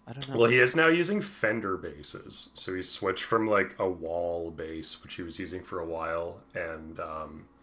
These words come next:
Speaker 2: there might have been another one. But, uh,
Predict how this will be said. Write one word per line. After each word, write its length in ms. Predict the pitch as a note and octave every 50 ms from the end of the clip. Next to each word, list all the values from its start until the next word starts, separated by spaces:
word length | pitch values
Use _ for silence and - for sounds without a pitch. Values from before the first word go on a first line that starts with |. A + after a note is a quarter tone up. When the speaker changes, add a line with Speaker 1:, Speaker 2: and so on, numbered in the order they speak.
| _ _ -
Speaker 2:
there 100 | - A2
might 120 | G2 F#2+ F2+
have 80 | F2+
been 100 | G2 F#2 F2
another 320 | E2 D#2+ D#2 D#2 E2 E2+
one. 280 | E2 E2 E2+ E2+ E2 - - - - - - - - - - _ _
But, 320 | - F2+ F2 F2+ - - F#2+
uh, 380 | F2+ E2+ F2 E2+ E2+ E2 -